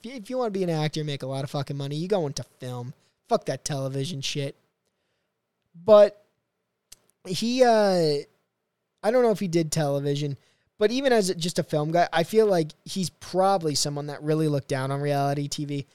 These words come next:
Like, when reality T V first started to become popular, I feel all the, like, traditional Hollywood people that did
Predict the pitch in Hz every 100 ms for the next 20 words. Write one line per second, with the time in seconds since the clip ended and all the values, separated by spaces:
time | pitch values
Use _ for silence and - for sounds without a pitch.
0 | _ 185 185 - 208 214 220 247 285 277
1 | 233 - 185 185 - 165 165 - 160 156
2 | 151 151 151 151 143 135 135 160 156 151
3 | _ _ _ _ _ _ 170 185 254 226
4 | - 180 190 165 156 - 156 151 - 160
5 | 160 156 175 165 151 135 143 147 160 165
6 | 175 165 165 151 135 - 147